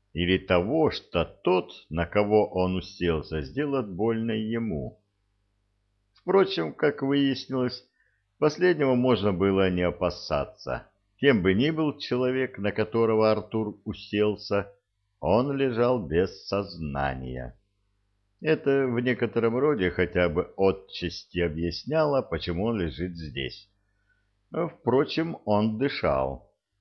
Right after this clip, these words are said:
Артур пощупал пульс. Пульс был несколько вялым, но все же в пределах нормы. Незнакомец лежал на боку, свернувшись калачиком.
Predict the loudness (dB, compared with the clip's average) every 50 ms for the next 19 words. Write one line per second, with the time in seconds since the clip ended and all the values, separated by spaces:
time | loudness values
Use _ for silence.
0 | _ _ _ _ _ _ _ _ _ _ 0 0 0 0 0 0 0 2 2 0
1 | 0 -2 -2 0 -2 -6 -4 0 0 0 0 -2 -2 -2 -2 -2 -4 -6 -12 -16
2 | -20 -20 _ _ _ -4 -2 0 0 0 0 0 0 0 0 0 0 -2 -2 -2
3 | -4 -8 -8 -6 -4 -4 -2 0 0 2 2 2 2 0 0 -2 -4 -8 -12 _
4 | _ _ _ _ _ _ -12 -8 -4 -2 -2 -2 0 0 0 2 2 2 -2 -2
5 | -4 -6 -4 -4 0 2 2 2 2 0 -2 -4 -6 -6 -6 -6 -8 -10 -12 -14
6 | -14 _ _ _ _ _ _ _ _ _ _ _ _ _ _ _ _ _ _ _
7 | _ _ -8 -4 -2 -2 -2 0 -2 -4 0 2 2 2 2 2 -2 -4 -4 -6
8 | -6 -6 -2 0 0 0 0 -2 -6 -4 -4 -6 -6 -6 -6 -6 -6 -6 -6 -8
9 | -8 -6 -4 -4 -4 -4 -6 -6 -6 -6 -8 -10 -10 -10 -10 -4 -2 0 2 2
10 | 0 0 -2 -6 -14 -18 -14 -12 -12 -12 -12